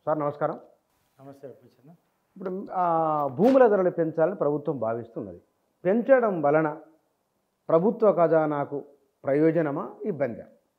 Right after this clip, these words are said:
Speaker 1: ముందు ప్రభుత్వ ఖజానా నుంచి ప్రారంభమై ప్రజల దగ్గరికి వెళ్దాం.
Speaker 2: ఇప్పుడు మీరు అన్నారు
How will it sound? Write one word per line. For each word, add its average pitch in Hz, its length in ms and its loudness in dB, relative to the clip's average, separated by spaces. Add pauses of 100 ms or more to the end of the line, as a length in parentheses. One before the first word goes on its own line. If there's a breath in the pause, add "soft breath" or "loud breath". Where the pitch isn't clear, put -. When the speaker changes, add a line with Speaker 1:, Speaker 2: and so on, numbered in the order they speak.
(120)
Speaker 1:
ముందు 190 160 0 (340)
ప్రభుత్వ 196 340 2
ఖజానా 190 320 2
నుంచి 180 160 -4
ప్రారంభమై 175 440 2
ప్రజల 180 340 2
దగ్గరికి 170 300 2
వెళ్దాం. 117 220 -8 (1400)
Speaker 2:
ఇప్పుడు 170 200 -10
మీరు 160 260 -6
అన్నారు 143 300 -6